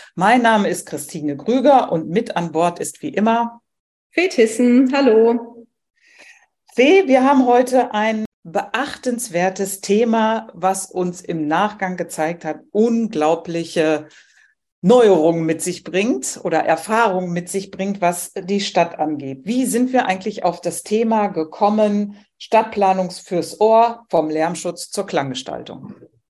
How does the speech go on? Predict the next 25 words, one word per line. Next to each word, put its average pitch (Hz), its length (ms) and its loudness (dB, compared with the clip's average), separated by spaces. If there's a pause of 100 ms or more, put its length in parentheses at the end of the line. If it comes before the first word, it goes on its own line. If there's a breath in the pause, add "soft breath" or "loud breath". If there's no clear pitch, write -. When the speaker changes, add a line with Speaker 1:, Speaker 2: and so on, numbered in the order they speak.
(340)
Speaker 2:
Ja, 269 220 2
wir 277 140 4
beide 277 280 4 (200)
sind 294 260 -2
ja 277 300 -2
mit 277 160 0
unseren 269 380 0
Teams 311 380 0
viel 330 280 -2
in 269 220 0
Prozessgestaltung 262 1040 0
und 226 240 -4
Öffentlichkeitsbeteiligung 269 1200 -2
unterwegs 240 640 0
und 220 140 -4
immer 311 420 -2
wieder 254 280 0
begegnen 233 520 -4
uns 214 640 -6 (280)
von 220 360 -4
Bürgerinnen 240 480 0
und 220 200 -6
Bürgern 240 340 0
die 220 100 -8
Fragen, 220 720 -6